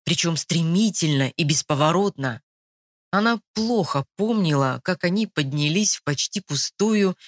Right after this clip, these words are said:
немного захламленную квартиру. Плохо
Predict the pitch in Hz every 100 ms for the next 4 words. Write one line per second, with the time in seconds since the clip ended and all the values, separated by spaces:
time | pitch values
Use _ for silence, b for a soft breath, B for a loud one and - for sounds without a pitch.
0 | B 160 165 214 196 175 147 156 147 160
1 | 185 180 175 175 185 - 156 139 135 127
2 | - _ _ _ _ _ - 247 262 208